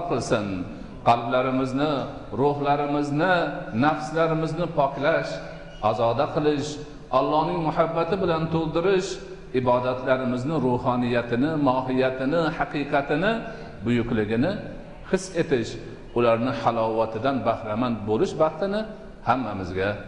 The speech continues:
nasib qilgan bo'lsin. Azizlar, odam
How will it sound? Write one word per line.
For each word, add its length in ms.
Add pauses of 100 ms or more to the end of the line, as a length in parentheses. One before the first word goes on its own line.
(140)
nasib 420
qilgan 340
bo'lsin. 320 (1120)
Azizlar, 500 (960)
odam 420